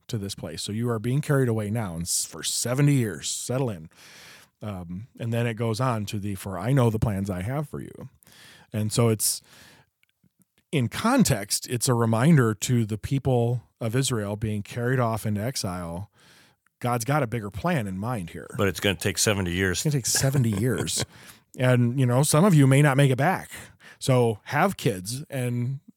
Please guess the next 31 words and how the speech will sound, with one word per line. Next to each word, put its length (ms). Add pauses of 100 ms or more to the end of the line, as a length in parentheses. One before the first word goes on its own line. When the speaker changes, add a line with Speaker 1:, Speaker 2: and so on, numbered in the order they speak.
(160)
Speaker 1:
get 260
them 220
married 300
off 240
because 440
them 400
or 180
their 240
kids 540
are 100
gonna 140
be 80
coming 280
back. 360 (640)
Um, 560 (960)
and 500 (640)
w-, 200
when 200
you, 100 (140)
when 160
you 120
look 240
at 160
it 120
in 160
that 180
context, 580
wow, 300
I 80
mean, 200
that's, 420